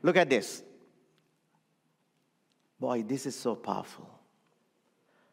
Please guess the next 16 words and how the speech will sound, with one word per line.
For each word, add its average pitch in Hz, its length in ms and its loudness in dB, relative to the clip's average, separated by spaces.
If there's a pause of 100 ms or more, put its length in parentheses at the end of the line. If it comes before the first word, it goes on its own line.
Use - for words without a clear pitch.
(140)
This 151 220 -2
is 151 100 -6
so 120 160 -4
powerful. - 500 -10
Let 139 140 -2
me 147 120 -2
read 127 220 2
this 107 180 -2
to 107 100 -6
you. 92 200 -6 (840)
"Therefore," 131 840 4 (720)
John 139 300 4
writes 117 340 4
this, 107 240 -4
Apostle 117 440 0
John, 113 380 2